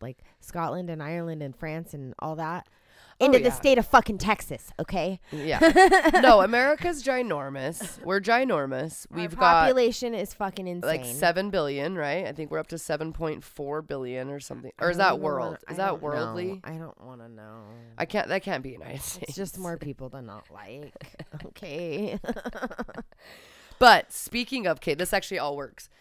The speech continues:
Speaker 2: Speaking of how big the fucking United States is.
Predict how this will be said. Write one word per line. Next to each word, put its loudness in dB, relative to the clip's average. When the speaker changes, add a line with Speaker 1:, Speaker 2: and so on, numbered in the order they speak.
Speaker 2:
Speaking -2
of 2
how 4
big -2
the -4
fucking -2
United -6
States -10
is. -18